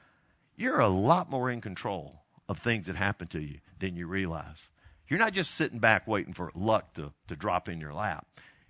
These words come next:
There's some things you can do to control those events, okay?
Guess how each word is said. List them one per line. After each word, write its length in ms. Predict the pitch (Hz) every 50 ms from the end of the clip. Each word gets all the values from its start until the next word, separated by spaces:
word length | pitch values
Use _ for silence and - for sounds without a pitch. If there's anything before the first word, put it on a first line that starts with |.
| _ _ _ _ -
There's 180 | - 185 285 -
some 100 | 285 190
things 260 | - 180 160 127 -
you 100 | 156 170
can 160 | - 143 117
do 180 | 113 120 120 110
to 100 | - -
control 680 | - - - - - - - 110 98 90 82 78 80 - - - _ _ _ _ _ _ _ _ -
those 260 | 101 107 110 101 117
events, 480 | 127 156 175 156 - - - - - - -
okay? 360 | - - - - - - 214